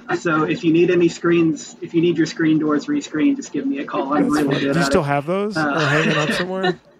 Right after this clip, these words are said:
Speaker 2: I have, um, I actually have two, uh, two of my original, uh, screens that I did. They're probably about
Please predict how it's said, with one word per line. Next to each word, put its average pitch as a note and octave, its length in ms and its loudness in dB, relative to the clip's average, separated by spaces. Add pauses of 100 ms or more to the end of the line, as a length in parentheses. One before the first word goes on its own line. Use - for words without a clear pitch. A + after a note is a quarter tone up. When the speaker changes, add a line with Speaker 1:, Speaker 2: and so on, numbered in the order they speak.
(600)
Speaker 2:
I F3 160 0
have, G3 760 -2
um, D#3 480 0
I F3 100 -2
actually F3+ 320 -2
have D#3+ 420 -2
two, F#3 680 -6
uh, C#3 400 -6 (140)
two G3 180 -2
of F#3 80 -6
my F#3 160 -2
original, D3+ 680 -4 (240)
uh, B2+ 180 -12
screens D3+ 520 -2
that C#3+ 120 -6
I C#3 100 -2
did. C#3+ 580 -4 (480)
They're D3+ 140 -4
probably E3 600 -2
about D3+ 360 -4